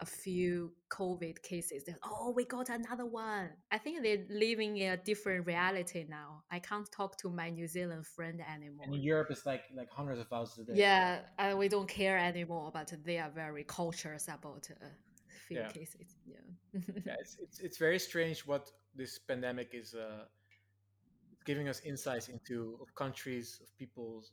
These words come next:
Speaker 2: of, like, even friends of mine who, who changed radically. I probably changed radically t-, too, but changed radically. Like, a lot of people went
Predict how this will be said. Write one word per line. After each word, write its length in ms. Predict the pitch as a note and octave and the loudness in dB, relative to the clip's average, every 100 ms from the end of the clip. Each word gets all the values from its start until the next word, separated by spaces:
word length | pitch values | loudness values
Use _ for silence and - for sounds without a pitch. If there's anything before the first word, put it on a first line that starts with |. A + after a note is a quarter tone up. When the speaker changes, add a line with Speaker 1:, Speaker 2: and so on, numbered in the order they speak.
| - | -20
Speaker 2:
of, 60 | A2+ A2+ | -20 -14
like, 180 | G#2+ - _ - | -14 -16 _ -16
even 260 | B2 B2+ | -12 -12
friends 380 | - F#3 G3 C3+ | -4 0 0 -2
of 80 | A#2+ | -4
mine 240 | A2 A2 | -4 -4
who, 260 | A2 A2 A2 _ _ _ _ _ _ _ _ | -8 -12 -16 _ _ _ _ _ _ _ _
who 80 | B2 | -10
changed 500 | - D3 C#3+ C3+ - | -4 -2 0 -2 0
radically. 760 | B2+ C3 B2+ A#2+ A2+ A2 A2 A#2+ | 2 2 0 -4 -8 -8 -10 -10
I 80 | |
probably 260 | C3 D#3+ D3+ | 0 2 2
changed 340 | - B2+ A#2+ | 2 -4 -2
radically 360 | A#2 A2+ A2+ A2 | -4 -4 -6 -14
t-, 60 | - _ | -18 _
too, 260 | - D3+ A2+ | -12 -8 -8
but 120 | D3+ - _ _ _ _ _ | -10 -14 _ _ _ _ _
changed 160 | C3 - | -18 -10
radically. 520 | A2+ B2 A#2+ A2+ A2 G#2+ | -6 -6 -8 -10 -10 -10
Like, 180 | A2 _ _ _ _ _ | -14 _ _ _ _ _
a 40 | B2+ | -6
lot 100 | C3 | -4
of 80 | |
people 180 | D#3+ C#3+ | -4 -2
went 320 | C3+ C3 - | -2 -2 -6